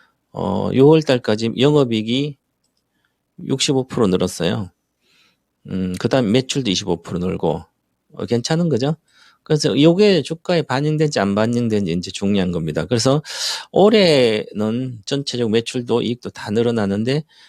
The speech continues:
내년부터는 정체죠. 미국도 이제, 어, 경기가 조금, 어, 연착륙 조금 안 좋아지면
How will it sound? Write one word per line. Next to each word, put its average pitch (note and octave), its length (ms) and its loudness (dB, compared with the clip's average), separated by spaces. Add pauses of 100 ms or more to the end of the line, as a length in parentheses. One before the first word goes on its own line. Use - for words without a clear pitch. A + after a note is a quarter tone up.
(160)
내년부터는 C3 960 0
정체죠. B2 760 -2 (680)
미국도 E3 460 0
이제, G#2 360 2
어, E2+ 400 -10 (180)
경기가 A#2 340 -8
조금, F2+ 440 -8 (140)
어, C2 360 -10
연착륙 F#2+ 460 0
조금 - 260 -6
안 E2+ 200 -2
좋아지면 A2 460 2